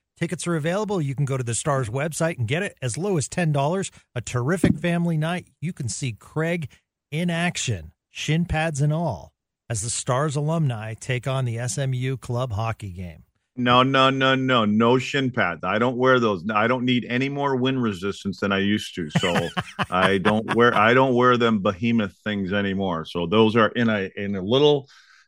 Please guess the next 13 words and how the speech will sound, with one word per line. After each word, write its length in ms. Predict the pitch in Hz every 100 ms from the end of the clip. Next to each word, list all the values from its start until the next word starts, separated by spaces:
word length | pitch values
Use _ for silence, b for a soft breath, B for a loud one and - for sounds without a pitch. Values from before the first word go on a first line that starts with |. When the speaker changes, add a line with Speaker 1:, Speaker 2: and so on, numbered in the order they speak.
| -
Speaker 2:
plastic 600 | - 147 135 - 139 -
case 560 | - 147 139 147 - - - 113
and 580 | 107 107 107 107 104
sitting 500 | 101 - 127 127 120 -
in 220 | 120 120
the 40 | 110
garage. 760 | 107 107 113 131 165 190 - -
Um, 680 | 98 95 92 90 87 87 -
so 480 | - - 98 98 95 90
I 100 | 98
do 240 | 92 104
not, 260 | 95 101 104 -
uh, 300 | 101 98 92